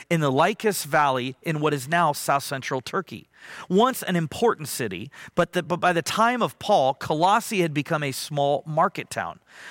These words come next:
The population was a mixture of Jews and Gentiles. There were about eleven thousand Jews by sixty-two A D. Now let's look at some facts about Colossians, the letter. Possibly the first of Paul's prison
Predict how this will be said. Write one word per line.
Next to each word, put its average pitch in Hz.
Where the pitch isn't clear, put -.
The 175
population 208
was 156
a 160
mixture 180
of 135
Jews 208
and 202
Gentiles. 135
There 185
were 175
about 165
eleven 180
thousand 160
Jews 123
by 123
sixty-two 120
A 123
D. 147
Now 180
let's 196
look 202
at 185
some 185
facts 165
about 151
Colossians, 151
the 131
letter. 135
Possibly 220
the 170
first 196
of 160
Paul's 185
prison 202